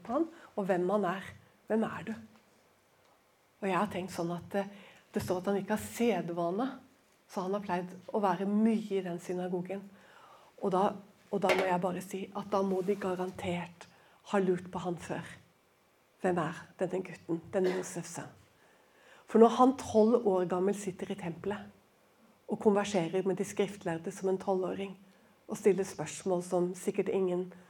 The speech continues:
tolvåring noen gang har, har stilt, og kanskje gitt svar som ingen noen gang har gjort i den alder, så tenker jeg at der er folk i den synagogen som har lurt på hvem han er før. Men nå kommer han altså tilbake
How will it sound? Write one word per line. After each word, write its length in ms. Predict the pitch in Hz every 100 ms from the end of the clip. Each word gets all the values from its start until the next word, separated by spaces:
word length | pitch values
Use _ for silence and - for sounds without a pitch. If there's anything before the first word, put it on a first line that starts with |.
| _ -
tolvåring 440 | 208 180 165 180 196 214
noen 300 | 208 190 190
gang 180 | 180 175
har, 160 | 185 180 - - _ _ _ -
har 80 | 185
stilt, 380 | - 285 302 -
og 80 | 196
kanskje 400 | 180 180 185 185
gitt 240 | 202 202
svar 500 | - - 220 330 254 - - - _ _ _ _ _ _ _ _ _ -
som 160 | -
ingen 420 | 226 240 208 180 185
noen 260 | 185 180
gang 160 | 175 185
har 120 | 180 170
gjort 320 | 170 - -
i 140 | - 190
den 200 | 180 170
alder, 340 | 151 202 220 220 - - _ _ _ -
så 80 | 220
tenker 300 | 226 226 220
jeg 100 | 202
at 60 | 208
der 240 | 196 196
er 200 | 196 202
folk 320 | - 196 185
i 80 | 196
den 160 | 185 180
synagogen 560 | 190 185 185 190 190 190
som 160 | - 190
har 80 | 190
lurt 200 | 185 180
på 100 | 180
hvem 200 | 175 180
han 160 | 180 180
er 120 | 175 175
før. 200 | - - - - _ _ _ _ _ _ 214
Men 120 | 208
nå 80 | 202
kommer 220 | 202 190
han 120 | 196 180
altså 220 | 180 185
tilbake 520 | 196 180 175 - 262